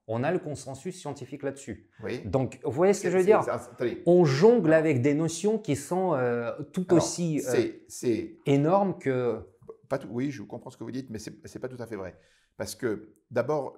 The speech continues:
Speaker 2: le, le fait que ça, ça a, ça a été inconcevable pendant longtemps, mais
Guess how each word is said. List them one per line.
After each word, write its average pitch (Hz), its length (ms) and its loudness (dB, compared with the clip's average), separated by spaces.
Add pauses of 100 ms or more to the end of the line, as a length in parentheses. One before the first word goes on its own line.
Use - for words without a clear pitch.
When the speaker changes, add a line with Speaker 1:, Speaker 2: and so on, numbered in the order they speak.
Speaker 2:
le, 98 300 -8
le 104 180 -12
fait 131 380 -10
que 95 560 -8 (1120)
ça, - 160 -8
ça 104 180 -6
a, 113 40 -4 (260)
ça - 160 -8
a - 20 -2
été 104 160 -10
inconcevable 117 520 -10
pendant 90 200 -16
longtemps, 107 380 -12
mais 107 220 -10